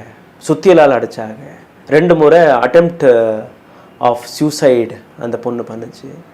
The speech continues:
சார், எந்த, இப்ப வந்து நான் வந்து அதோடைய லவ் அஃபேரை பத்தியோ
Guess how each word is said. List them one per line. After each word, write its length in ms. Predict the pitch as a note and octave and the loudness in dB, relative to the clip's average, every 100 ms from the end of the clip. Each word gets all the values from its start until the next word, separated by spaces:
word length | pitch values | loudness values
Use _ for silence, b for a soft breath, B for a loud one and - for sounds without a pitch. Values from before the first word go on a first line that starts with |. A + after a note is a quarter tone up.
| b b b b | b b b b
சார், 260 | - A#3 | 0 0
எந்த, 580 | A3+ B2 B2+ F#3+ G#3 G3+ | 0 -2 -4 -4 -2 -2
இப்ப 260 | - C3 C#3+ | -2 -2 0
வந்து 160 | D3 | 0
நான் 180 | F3+ D3 | 0 0
வந்து 220 | C3+ B2+ | -2 -2
அதோடைய 380 | D3 C3 A#2 A#2 | 0 0 0 0
லவ் 240 | A#2 C3 D3 | 2 2 2
அஃபேரை 360 | B2+ B2 A#2+ | 0 -2 -2
பத்தியோ 460 | A#2 - - A2+ | -4 -12 -8 -2